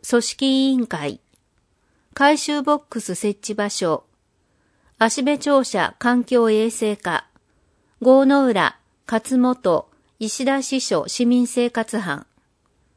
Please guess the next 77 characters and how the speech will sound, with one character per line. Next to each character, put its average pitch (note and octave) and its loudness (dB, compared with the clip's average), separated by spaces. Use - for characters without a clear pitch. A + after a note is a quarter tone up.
詳 C#4 4
し - -6
く G#3+ 0
は、 F#3+ 0
プ C4 0
ロ D4 2
ジ D#4 -2
ェ D4+ -2
ク - -16
ト A3+ -4
の G#3 -2
ホ B3 0
ー - 2
ム B3 2
ペ C4+ 2
ー - 0
ジ A3 -2
を F3 0
ご F#3 -2
覧 G3+ -4
く G3+ -8
だ F#3 -4
さ E3+ -8
い。 - -14
エ C4 4
イ C4 -4
チ - -14
テ - -4
ィ C4 2
ー B3+ -4
テ C4 -4
ィ B3+ 0
ー - -8
ピ A#3+ -4
ー A3+ -8
コ A3 -6
ロ F3+ -2
ン - -12
ス - -2
ラ B3+ 0
ッ C4 -8
シ - -10
ュ - -8
ス - -8
ラ F#3+ -4
ッ G3 -12
シ - -10
ュ - -12
ダ A3 2
ブ C4+ 0
リ C4+ 0
ュ C4 0
ダ A#3 0
ブ B3+ 0
リ B3 2
ュ A#3 -2
ダ G#3 -2
ブ G#3+ -2
リ G#3 -2
ュ - -8
ド F3+ -6
ッ - -12
ト G3 0
ト C4 2
シ、 G3+ -4
テ C4 0
ィ C4 2
ー B3 2
オ A#3 2
ー - -6
エ G#3 -2
ス - -6
エ B3 2
イ A#3+ 0
チ F#3 -8
ア F3 -2
イ - -10